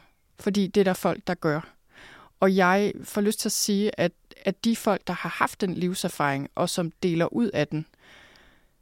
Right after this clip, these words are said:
øh, vil være, det vil være, det vil være et sted at gå hen,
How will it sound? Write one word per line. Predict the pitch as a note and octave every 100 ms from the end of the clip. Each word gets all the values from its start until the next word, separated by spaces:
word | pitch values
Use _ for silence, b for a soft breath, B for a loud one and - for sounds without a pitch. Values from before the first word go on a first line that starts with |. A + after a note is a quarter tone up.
| _ _ -
øh, | F#3 E3+ E3 E3 D#3+
vil | - F#3 F3
være, | F3+ D#3+ D#3+ D#3 A2+ A#1+ - - _ _ -
det | G#3+
vil | G3+
være, | F#3+ D#3+ D3+ D3+ D3 A#2+ - - - _ - _ _ -
det | G3+
vil | F#3+
være | E3
et |
sted | - - G3
at |
gå | F#3+
hen, | E3 F#3